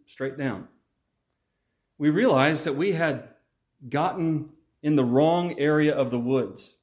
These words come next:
So we traced our steps back, we found the right path, and we kept on toward the peak.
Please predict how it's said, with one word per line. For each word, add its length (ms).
So 160
we 100
traced 340
our 100
steps 280
back, 420
we 80
found 280
the 40
right 240
path, 380
and 80
we 80
kept 300
on 160
toward 240
the 40
peak. 360